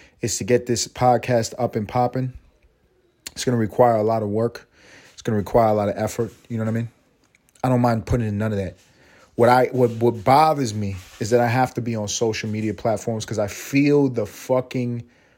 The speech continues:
gravity. I feel the weighted effect on my brain of being on these sites where you just fucking scroll and it's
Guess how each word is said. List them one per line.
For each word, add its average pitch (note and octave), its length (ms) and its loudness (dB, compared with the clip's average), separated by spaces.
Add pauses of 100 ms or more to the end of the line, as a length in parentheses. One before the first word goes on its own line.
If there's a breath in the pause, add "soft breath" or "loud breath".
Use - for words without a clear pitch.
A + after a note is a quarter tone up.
(160 soft breath)
gravity. A2+ 680 2
I F#2+ 60 -6
feel C3+ 360 2
the A#2+ 80 0
weighted B2 580 0
effect - 680 -4 (580 soft breath)
on B2 200 -2
my A2 180 -2
brain G2+ 720 -2 (800)
of F#2 200 -4
being A#2+ 240 0
on A#2 200 2
these G#2 180 -6
sites A#2+ 500 -2
where A2 120 -2
you G#2+ 100 -4
just G#2+ 220 -4
fucking A2 420 -2
scroll G#2 840 -4 (840 soft breath)
and G#2 120 -6
it's G2+ 160 -4